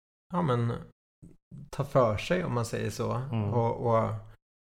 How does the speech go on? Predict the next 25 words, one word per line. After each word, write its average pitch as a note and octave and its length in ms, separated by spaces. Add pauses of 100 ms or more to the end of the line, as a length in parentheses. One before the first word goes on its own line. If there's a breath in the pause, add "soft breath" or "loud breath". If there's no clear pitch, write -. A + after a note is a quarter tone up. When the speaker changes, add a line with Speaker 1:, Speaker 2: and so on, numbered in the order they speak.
(140)
Speaker 1:
och A2+ 300
där B2+ 200
har B2+ 80
jag A#2+ 160
ju A2 100
absolut A#2+ 460
känt A2+ 400
så - 160
att G#2+ 260 (380)
det B2+ 60
var A#2+ 80
inte A2+ 200
jag A2+ 280
som A#2 180
gjorde A2 240
valet G#2+ 460
här, G#2 180
utan A2 180
jag G#2+ 200
bara A2 140 (140)
hamnade A2+ 680
här A2+ 300
för A#2 140
att A2 180
jag A2 300